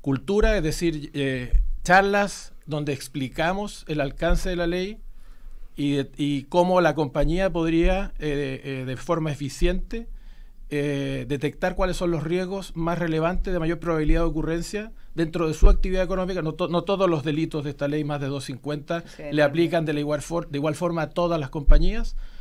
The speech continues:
Speaker 1: Entonces, la idea es, a través de, primero, capacitación, charla, levantamiento de riesgo a través de la generación de una matriz de riesgo donde establezcamos, mira, en este cuadrante están los riesgos de mayor pos-, probabilidad de ocurrencia para tu compañía, tu industria,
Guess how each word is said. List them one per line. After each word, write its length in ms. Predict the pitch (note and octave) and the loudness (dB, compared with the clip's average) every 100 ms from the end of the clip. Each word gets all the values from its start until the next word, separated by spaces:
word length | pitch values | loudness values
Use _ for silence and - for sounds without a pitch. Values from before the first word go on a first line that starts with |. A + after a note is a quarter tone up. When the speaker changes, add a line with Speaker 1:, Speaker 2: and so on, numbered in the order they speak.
| - | -12
Speaker 1:
Entonces, 280 | - F3 E3+ | -8 -4 0
la 60 | |
idea 360 | E3 F3+ F#3 F3+ | 2 4 4 4
es, 300 | E3+ - - - - - - | 0 -6 -16 -20 -20 -18 -8
a 120 | C3 | -4
través 280 | C3+ D#3 D3+ | 0 2 2
de, 280 | D3+ C#3+ B2+ | 2 0 2
primero, 500 | C#3+ D#3 D3+ - - - - - | 4 4 2 -2 -4 -8 -8 0
capacitación, 760 | C3+ - C#3 C#3 F#3+ F#3+ F#3 - | 6 6 6 0 0 -2 -2 2
charla, 360 | - - F#3 | 4 6 4
levantamiento 760 | E3 D#3 C#3 C#3+ D3 G3 F#3+ G3 | 2 2 2 2 8 10 10 4
de 80 | F3+ | 2
riesgo 500 | F3+ E3+ E3 G3+ G#3 - - - - | 0 -2 -4 -8 -10 -18 -20 -20 -8
a 80 | D3 | -4
través 240 | C#3 D#3 D#3+ | 0 0 0
de 60 | |
la 120 | D3+ | -2
generación 360 | C#3 C#3+ C3 E3 | -2 -4 -2 -2
de 40 | |
una 120 | D#3+ D#3 | 0 0
matriz 340 | C3+ E3+ F3+ | 0 0 4
de 80 | F#3 | 4
riesgo 320 | F#3+ G3 G3+ | 4 0 0
donde 220 | F3+ D#3+ | 0 -2
establezcamos, 600 | D#3 D#3+ D#3+ D#3 F#3 F#3 | -2 0 0 -2 0 0
mira, 240 | F3+ D3 C3+ | 0 2 2
en 80 | |
este 340 | E3 - F#3+ F3+ | 0 0 -2 0
cuadrante 520 | F3 E3 F3 G3 - | 6 6 6 2 -2
están 240 | - E3+ E3 | -2 0 0
los 120 | D3+ | -2
riesgos 340 | D#3+ D#3 D3+ | -2 -2 -2
de 60 | D3+ | -4
mayor 260 | D3 E3 | -2 4
pos-, 200 | D#3+ D#3+ | 8 10
probabilidad 400 | - C#3+ D3 D3+ | 8 4 2 2
de 40 | D#3+ | 0
ocurrencia 400 | D3 E3 D#3+ D3+ | 0 -2 -4 -4
para 200 | C#3 C3+ | -4 -4
tu 140 | F#3+ | 0
compañía, 460 | F#3 E3 F3 F3 D#3 | 6 6 6 2 0
tu 80 | E3 | 0
industria, 500 | E3 F#3 - G#3+ | 0 4 4 4